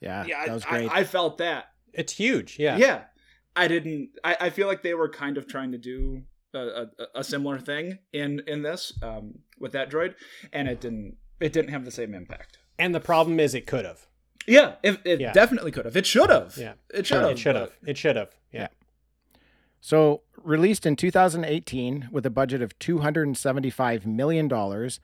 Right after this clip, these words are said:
Speaker 1: which puts this movie tied for seventh place for the most expensive movie ever made.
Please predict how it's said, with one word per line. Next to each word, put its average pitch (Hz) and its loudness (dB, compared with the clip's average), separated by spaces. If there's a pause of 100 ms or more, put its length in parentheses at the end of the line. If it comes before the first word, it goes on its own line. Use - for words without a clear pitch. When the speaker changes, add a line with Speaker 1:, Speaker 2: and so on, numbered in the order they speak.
(260)
Speaker 1:
which - 0
puts 175 2
this 180 -2
movie 175 2
tied 165 0
for 165 2
seventh 190 0
place 127 -2 (400)
for - 0
the 151 4
most 151 2
expensive 170 2
movie 156 0 (100)
ever 160 2
made. 120 -2